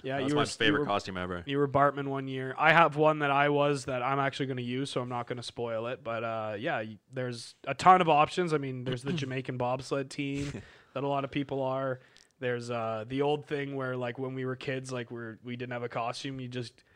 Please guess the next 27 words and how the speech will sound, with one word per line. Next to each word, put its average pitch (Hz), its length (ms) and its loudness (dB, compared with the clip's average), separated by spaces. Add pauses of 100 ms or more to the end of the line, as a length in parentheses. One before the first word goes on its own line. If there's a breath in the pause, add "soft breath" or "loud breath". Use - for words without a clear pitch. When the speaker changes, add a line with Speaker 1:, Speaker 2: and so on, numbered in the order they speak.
(160)
Speaker 1:
put 156 200 2
a 143 40 4
little 135 220 0
fake 123 300 -4
blood 120 240 -2
on 123 80 -6
your 131 100 -8
face 135 360 -6
and 117 300 -10 (240)
put 127 140 -2
on 120 120 -6
your 127 120 -4
hockey 120 240 -4
equipment 151 420 -2
and 175 140 6
just 139 180 2 (180)
<laughs> 190 140 -8
go 151 240 4
as 147 260 -2
a 143 100 -4
fighter. 147 600 -2
<laughs> 233 60 -10 (760 loud breath)
And 131 300 -6
Speaker 2:
I'm 104 80 2
Speaker 1:
you 117 40 4
Speaker 2:
an 139 100 6
Speaker 1:
just, 147 100 2